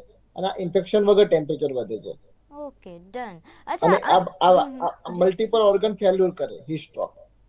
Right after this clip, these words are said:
Speaker 2: ઓહો, એટલે એન-, એનો મતલબ એમ કે એમને મૃત્યુની સ-, અ, જે સંભાવના છે એ વધી જાય છે,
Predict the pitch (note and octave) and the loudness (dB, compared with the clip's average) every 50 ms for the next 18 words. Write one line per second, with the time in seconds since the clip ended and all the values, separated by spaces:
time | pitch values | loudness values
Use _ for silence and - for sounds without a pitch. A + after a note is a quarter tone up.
0 | _ - - - _ A#3 B3+ A#3 G3+ G#3 E3+ - _ _ _ _ A3+ C4 C#4 - | _ -20 -20 -20 _ -18 -18 -16 -16 -18 -20 -20 _ _ _ _ -6 -4 -4 -2
1 | E4+ F4 D#4+ C4 D4+ D4+ D4 C#4+ D4+ - - C#4+ C#4+ D#4 D#4 D4+ D4+ D4+ D#4+ D#4 | -4 -2 -2 0 -2 -2 -2 -6 -8 -10 -10 -8 -8 -8 -8 -8 -6 -6 -4 -4
2 | D#4 D4+ D4+ D4+ C#4+ - D#4+ D4+ C#4+ C#4 C#4+ E4 F4 F4 D4 C4 C#4 - - D#4 | -4 -6 -6 -8 -10 -8 -8 -6 -6 -6 -8 -8 -8 -8 -8 -10 -10 -10 -10 -10
3 | D4 D4+ D#4+ E4 D#4+ D#4 - - - - - A#3 A3+ A3+ A3+ A3 G3+ C4 C4+ C4+ | -10 -8 -10 -10 -12 -14 -16 -20 -14 -10 -8 -6 -6 -6 -6 -6 -4 -2 -2 -2
4 | C#4 C#4 B3+ - _ _ - C#4 C4 B3 C4 B3+ C4 C#4 D4+ D4+ D#4+ - F4 F#4 | -2 -4 -4 -6 _ _ -8 -8 -6 -4 -4 -4 -4 -4 -4 -6 -8 -8 -8 -6
5 | F#4 F#4 D4+ E4+ D4+ C#4+ E4 E4 A3 A#3+ G#3 F3 D#3+ - - F#3 - | -4 -2 0 0 0 0 -4 -6 -6 -6 -8 -8 -10 -12 -14 -16 -18